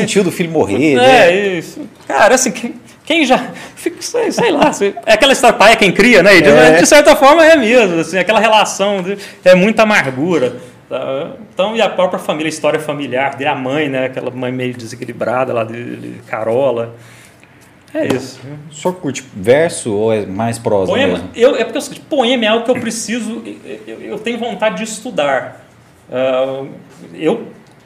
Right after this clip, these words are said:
Speaker 2: gosto de poema, eu gosto muito de Augusto dos Anjos. É, tem uma,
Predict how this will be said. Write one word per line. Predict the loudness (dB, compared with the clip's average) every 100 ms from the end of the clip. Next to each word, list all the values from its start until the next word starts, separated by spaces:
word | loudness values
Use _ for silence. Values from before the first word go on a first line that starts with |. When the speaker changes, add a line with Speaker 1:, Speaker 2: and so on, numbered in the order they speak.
| -6
Speaker 2:
gosto | 2 2 2
de | -4
poema, | -4 -4
eu |
gosto | -2 -2 -2
muito | -8 -4
de |
Augusto | -4 -2 -8 -8
dos | -10 -8
Anjos. | -6 -6 -6 -8 -14 -18 -20 -20 -20 -20 -10
É, | -8 -6
tem | -6
uma, | -8 -8